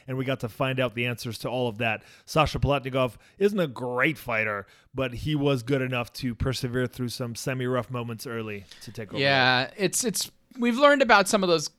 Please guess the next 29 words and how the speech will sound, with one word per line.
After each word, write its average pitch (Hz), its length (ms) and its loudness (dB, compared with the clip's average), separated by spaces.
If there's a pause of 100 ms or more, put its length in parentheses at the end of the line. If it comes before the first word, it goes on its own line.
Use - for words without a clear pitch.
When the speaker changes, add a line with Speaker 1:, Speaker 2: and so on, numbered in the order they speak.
Speaker 2:
some - 240 -2
of 156 80 2
the, 143 580 -2
we've 160 220 -2
learned 214 160 0
about 160 180 0
these 131 140 -6
guys 131 280 -2
this 120 160 -4
year 123 320 0
a 127 60 -6
little 131 220 0
bit, 120 280 -2 (340)
and 156 120 -2
it's 165 100 -2
something 208 200 -2
he 180 120 4
can 151 140 -4
correct 147 340 0
on 131 160 2
if 123 140 -6
it 139 80 -2
was 131 160 -4
mostly 135 480 -2
his 123 140 -4
conditioning 123 520 -4
or 117 60 -2
burning 113 380 -2
out, 117 280 -4